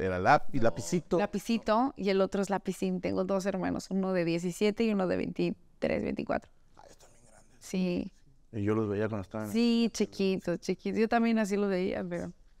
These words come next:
Speaker 1: ¿Y
Speaker 2: Ah.
Speaker 1: ellos, eh, con quién viven ahorita?
Speaker 2: Ha sido complicado. Desde que yo hice público esto,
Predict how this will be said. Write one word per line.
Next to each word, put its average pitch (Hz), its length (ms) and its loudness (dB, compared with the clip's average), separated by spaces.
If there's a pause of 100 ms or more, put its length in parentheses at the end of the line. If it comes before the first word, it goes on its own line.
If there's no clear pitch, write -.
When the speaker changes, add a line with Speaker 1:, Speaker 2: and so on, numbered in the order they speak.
(600)
Speaker 1:
¿Y 131 120 4
Speaker 2:
Ah. - 20 6
Speaker 1:
ellos, 147 320 6
eh, 131 260 4
con 123 180 0
quién 127 140 -2
viven 123 200 2
ahorita? 113 280 -6 (840)
Speaker 2:
Ha 254 160 2
sido 311 240 2
complicado. 220 720 2 (140)
Desde 202 340 0
que 208 160 0
yo 214 80 0
hice 226 220 2
público 226 400 -2
esto, 233 560 -4